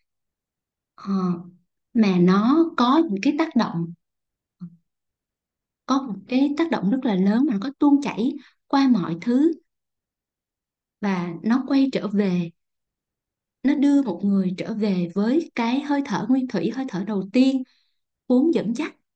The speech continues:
mọi thứ. Nó đưa người ta trở về với vô cực hay là vô tận.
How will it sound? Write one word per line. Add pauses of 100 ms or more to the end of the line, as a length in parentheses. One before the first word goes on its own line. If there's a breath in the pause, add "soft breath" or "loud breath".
(100)
mọi
thứ. (800)
Nó
đưa (380)
người
ta
trở
về
với (720)
vô
cực (200)
hay
là
vô
tận.